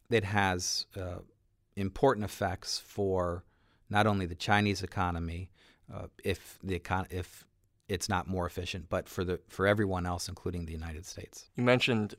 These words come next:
Speaker 2: outside observers and other, you know, sort of participants in the Chinese economy, whether you're talking about investors or people trying to reach the Chinese market. What does the thirteenth five-year plan,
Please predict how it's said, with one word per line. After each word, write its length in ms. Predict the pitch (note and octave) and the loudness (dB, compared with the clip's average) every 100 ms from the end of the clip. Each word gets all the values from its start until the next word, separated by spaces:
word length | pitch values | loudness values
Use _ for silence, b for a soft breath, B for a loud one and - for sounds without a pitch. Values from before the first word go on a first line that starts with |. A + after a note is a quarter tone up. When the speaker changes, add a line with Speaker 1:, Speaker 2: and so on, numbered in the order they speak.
| - | 2
Speaker 2:
outside 420 | A2+ B2 - A#2 | 4 6 6 6
observers 600 | G#2+ G#2 A2 A2 A2+ G#2+ | 6 4 4 6 6 4
and 120 | G#2+ A2 | 2 2
other, 260 | A2 G#2+ - _ | 4 4 0 _
you 80 | - | -6
know, 80 | A2 | -6
sort 240 | - A#2 | -2 0
of 200 | G#2+ G#2+ - | 0 -2 -2
participants 800 | A#2 - A#2+ B2 G#2 A2+ A2 - | -2 0 2 2 4 2 2 -4
in 300 | A2 A2 A2 - | -2 0 0 2
the 120 | A2 | 2
Chinese 340 | - G#2+ G#2+ | 4 2 0
economy, 560 | A2 G#2 A2 G#2+ A2 G#2+ | -4 -2 2 2 2 0
whether 300 | G#2 G2+ G#2 | 0 0 0
you're 100 | G#2 | 0
talking 300 | - G#2+ A2+ | -2 -4 -4
about 240 | G#2 G#2 | -4 -2
investors 560 | G#2 A#2 G#2+ - G#2 G#2 | -2 -2 -2 -2 -6 -6
or 60 | |
people 260 | - A2+ G#2+ | -8 -6 -6
trying 260 | - A2 G#2+ | -4 -4 -2
to 60 | |
reach 340 | G#2 G#2 - - | -2 -4 -4 -6
the 180 | - - | -8 -6
Chinese 320 | - A2 G2+ | -2 -2 -2
market. 380 | A2 G#2+ - - | 0 0 -2 2
What 180 | D#3 F3+ | 2 2
does 220 | D#3+ - | -2 4
the 240 | B2 A2+ | 6 6
thirteenth 560 | G#2+ - C3 - B2+ A2 | 4 6 6 6 0 2
five-year 400 | - A2+ A2 G#2 | 6 6 6 0
plan, 500 | - A#2 A#2 A2 | 2 6 8 6